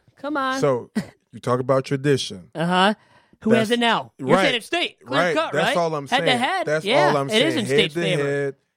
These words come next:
Speaker 2: head to head in eight years, right? Two thousand eight to sixteen, or no, sorry, nine years, right?
Speaker 1: Mm-hmm.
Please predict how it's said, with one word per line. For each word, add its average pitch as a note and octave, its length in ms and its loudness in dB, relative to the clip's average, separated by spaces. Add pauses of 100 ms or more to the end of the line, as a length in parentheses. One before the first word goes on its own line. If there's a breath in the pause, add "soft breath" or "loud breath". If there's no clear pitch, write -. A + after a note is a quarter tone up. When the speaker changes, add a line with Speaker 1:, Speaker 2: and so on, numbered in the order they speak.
(120)
Speaker 2:
head C#3 160 -4
to C#3 100 -4
head B2+ 340 -8 (460)
in A#2 460 -8
eight C3+ 200 -8
years, A#2 640 -10 (220)
right? A#2 260 -8 (140)
Two C3 120 -14
thousand B2 320 -4
eight B2 120 -14
to A2+ 80 -20
sixteen, A#2+ 380 -16
or A2+ 100 -14
no, B2 200 -12
sorry, G#2+ 260 -10
nine A2+ 300 -10
years, F#2+ 340 -20
right? A2+ 220 -10 (320)
Speaker 1:
Mm-hmm. B2+ 340 -10